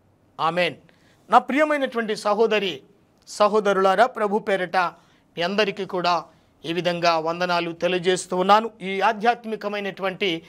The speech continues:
సియోను స్వరం అనే ఈ కార్యక్రమాన్ని మా సియోను సహవాసం నిజామాబాదు సంఘస్థులు బలపరుస్తూ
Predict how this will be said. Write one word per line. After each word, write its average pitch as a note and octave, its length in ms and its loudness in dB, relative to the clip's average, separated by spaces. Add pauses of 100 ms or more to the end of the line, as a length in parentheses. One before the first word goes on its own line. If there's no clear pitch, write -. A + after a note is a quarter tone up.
(240)
సియోను A#3 420 0
స్వరం G3 380 -4
అనే F#3 300 -2 (280)
ఈ E3 120 -6
కార్యక్రమాన్ని G3 880 0 (420)
మా F3 120 0
సియోను C4 400 0
సహవాసం G#3+ 680 0
నిజామాబాదు F#3+ 840 0
సంఘస్థులు G#3 1000 -4 (300)
బలపరుస్తూ A#3+ 840 4